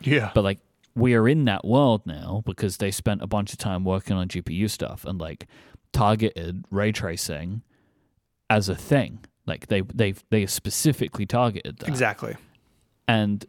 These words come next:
Speaker 2: the Ultra, which obviously will be a leading indicator or whatever, right? Like, it's gonna be the most powerful, but that has the potential to be powerful as, as powerful as maybe some previous gen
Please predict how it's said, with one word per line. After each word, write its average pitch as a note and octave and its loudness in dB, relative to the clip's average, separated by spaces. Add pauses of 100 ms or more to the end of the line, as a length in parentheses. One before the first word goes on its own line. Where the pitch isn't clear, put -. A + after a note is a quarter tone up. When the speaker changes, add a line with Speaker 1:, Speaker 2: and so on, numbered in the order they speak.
Speaker 2:
the A#2+ 2
Ultra, A#2+ 2
which A#2 -4
obviously G2 -2
will F2+ -4
be G2 -2
a E2+ -4
leading E2+ -6
indicator - -8
or C#2+ -14
whatever, C#2 -10
right? D#2 -8
Like, D#2 -10
it's - -8
gonna D#2 -6
be D2+ -8
the D#2+ -6
most C#2+ -6
powerful, - -6
but C2+ -10 (840)
that C#3 4
has C#3+ 2
the C3 -4
potential B2+ 0
to - -12
be A#2 2
powerful G#2 0
as, G#2 -4 (120)
as A#2+ 4
powerful G#2 0
as F#2+ -4
maybe G2 -2
some G2+ -4
previous G2+ -2
gen G#2 0